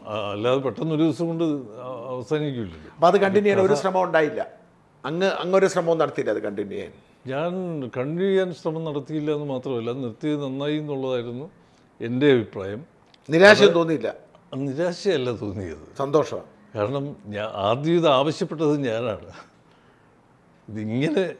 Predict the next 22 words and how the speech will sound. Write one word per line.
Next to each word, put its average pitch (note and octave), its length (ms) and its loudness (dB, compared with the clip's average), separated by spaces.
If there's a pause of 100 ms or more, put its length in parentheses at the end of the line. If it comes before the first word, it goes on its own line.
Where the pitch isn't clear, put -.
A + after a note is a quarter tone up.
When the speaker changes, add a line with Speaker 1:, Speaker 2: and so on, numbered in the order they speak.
Speaker 1:
ചെയ്യുന്നതിനേക്കാൾ C3 800 0
നല്ലത് G2+ 320 -6
Speaker 2:
നിർത്തുന്നത്. A2 420 -10
Speaker 1:
ഇപ്പം E3 280 0
നിർത്തുന്നതാണ്. F2 600 -8 (1120)
കാരണം A#2 240 -4 (120)
ആദ്യത്തെ D#3 580 0
കത്തനാരും D3+ 680 -4 (380)
ഇപ്പോഴത്തെ D3+ 540 0
കത്തനാരും C#3 540 -4
തമ്മിൽ C3+ 380 -6
കമ്പയർ C#3 380 -2
ചെയ്യാൻ D3 280 -2
പറ്റാത്ത C3 300 -6
തരത്തിൽ, B2 380 -6 (1300)
ഏഹ്, A2 360 0 (200)
മോശമായി A#2 500 2 (100)
തുടങ്ങിയത്. F2 500 -12 (1400)
അഭിനയിക്കുന്ന D3+ 580 0
എനിക്കൊരു D3+ 480 0
ആവശ്യം C3+ 420 -2
വരുന്നില്ല. F#2 420 -12